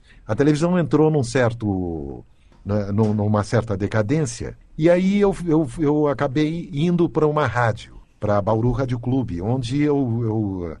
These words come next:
eu, é a mesma rádio que eu contei essa história aí da canequinha, que é onde eu despertei meu sonho. Aí fui pra essa rádio e virei um apresentador de, de programas musicais.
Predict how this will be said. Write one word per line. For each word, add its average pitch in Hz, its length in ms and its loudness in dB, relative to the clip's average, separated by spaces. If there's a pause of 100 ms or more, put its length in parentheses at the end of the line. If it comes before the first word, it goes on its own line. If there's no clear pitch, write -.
(180)
eu, 104 220 -6
é 101 280 -4
a 113 100 2
mesma 165 340 6
rádio 139 320 2
que 151 60 2
eu 151 40 4
contei 147 280 0
essa 139 160 -2
história 120 400 0
aí 113 80 0
da 117 120 0
canequinha, 117 600 0
que 110 100 -6
é 110 40 0
onde 107 180 -2
eu 98 160 -2
despertei 107 460 -4
meu 113 140 2
sonho. - 320 -12 (300)
Aí 156 140 2
fui 208 160 -2
pra 180 140 2
essa 110 180 -2
rádio 117 540 -6 (260)
e 104 80 -2
virei 139 580 2
um 123 400 0
apresentador 110 880 0
de, 92 520 -2
de 87 100 -10
programas 95 480 0
musicais. 104 880 -2